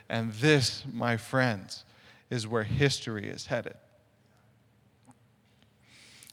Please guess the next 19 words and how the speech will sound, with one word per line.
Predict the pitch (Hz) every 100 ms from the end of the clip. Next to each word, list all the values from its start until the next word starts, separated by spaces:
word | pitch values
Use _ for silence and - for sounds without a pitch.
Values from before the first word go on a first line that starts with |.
| _ -
I | 123
love | 135 156 143
the | 143
way | 139 135
Paul | 147 139 131
writes. | 127 123
He | 135
says, | 120 143 127 - - -
"For | - 147
God | 123 165 190 185
was | 180 156
pleased | - - 175 196 202 170 -
to |
have | 139 147 135
his | 135
fullness | - - 170 175 160 120 104 -
dwell | 135 143 143
in | 151 143
him, | 135 139 117 92